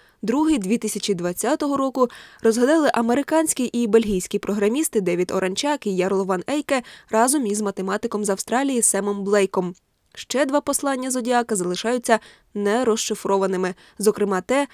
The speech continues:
де злочинець, як вважається, зашифрував своє ім'я. Обидва вони дуже короткі, через що розгадкою до них можуть бути тисячі різних фраз. Врешті Зодіак став одним із героїв поп-культури С Ш А.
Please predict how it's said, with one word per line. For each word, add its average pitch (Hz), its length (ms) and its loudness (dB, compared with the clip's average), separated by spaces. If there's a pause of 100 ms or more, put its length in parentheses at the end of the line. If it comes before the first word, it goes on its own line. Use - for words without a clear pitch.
(240)
де 233 300 8
злочинець, 247 580 0
як 185 160 -4
вважається, 226 500 0 (120)
зашифрував 226 760 0
своє 220 300 2
ім'я. 214 440 0 (380)
Обидва 226 460 4
вони 190 300 2
дуже 208 280 0
короткі, 226 480 -2
через 196 240 -4
що - 240 -2
розгадкою 226 640 -2
до 202 100 4
них 240 200 -4
можуть 226 340 -4
бути 233 360 -2 (100)
тисячі 240 560 0
різних 190 340 -2
фраз. 185 340 -2 (320)
Врешті 208 380 2
Зодіак 220 400 2
став 247 240 2
одним 247 300 2
із 214 100 0
героїв 233 440 0
поп-культури 247 680 -2
С 254 140 0
Ш 226 100 0
А. 196 120 0